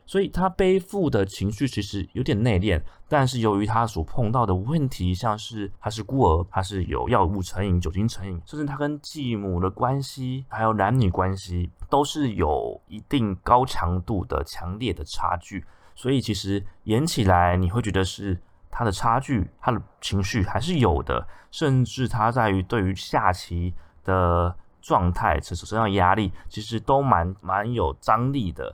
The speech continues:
甚至是有，我觉得有一些性别的议题，虽然不是主题，但是还是很好的被刻画下来了。那我觉得特别我会推荐喜欢的原因是呢，即便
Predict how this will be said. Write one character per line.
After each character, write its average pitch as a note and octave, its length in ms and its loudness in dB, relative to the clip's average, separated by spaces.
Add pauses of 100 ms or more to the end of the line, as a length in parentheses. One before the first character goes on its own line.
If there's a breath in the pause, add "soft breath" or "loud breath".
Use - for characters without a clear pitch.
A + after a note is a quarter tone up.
甚 A2+ 220 -2
至 A2 160 -4
是 G#2+ 220 -6
有， F#2+ 160 -2
我 D#2 100 -6
觉 F2 100 -12
得 F2+ 120 -6 (100)
有 F#2 180 -2
一 F#2 60 -4
些 A2 320 0
性 A2+ 260 -2
别 F#2+ 80 0
的 F2+ 120 -2
议 A#2 160 -2
题， E2+ 320 -6 (180 soft breath)
虽 D3 160 -2
然 A#2+ 120 4
不 F#2+ 80 2
是 B2+ 120 0
主 F2 260 -8
题， F2+ 240 -2 (140 soft breath)
但 F2+ 140 2
是 F#2 120 -6
还 F2 80 -2
是 F#2 140 -6
很 F#2 180 -6
好 A#2+ 140 0
的 - 60 -4
被 F2 120 -2
刻 F2 200 -6
画 F#2+ 120 -2
下 F#2 200 0
来 - 80 -4
了。 F2 260 2 (440 soft breath)
那 F3+ 180 4
我 G2 200 2
觉 A2+ 200 -2
得 A#2 120 2
特 D3 280 0
别 F2+ 340 0 (400)
我 F#2 160 -4
会 A#2 180 2
推 D3 320 0
荐 D3 240 0
喜 - 160 -4
欢 F#2+ 140 0
的 G2+ 80 2
原 E2+ 180 2
因 E2+ 80 2
是 F2+ 220 -4
呢， D2 160 -2 (400 soft breath)
即 D3 320 0
便 F3 340 2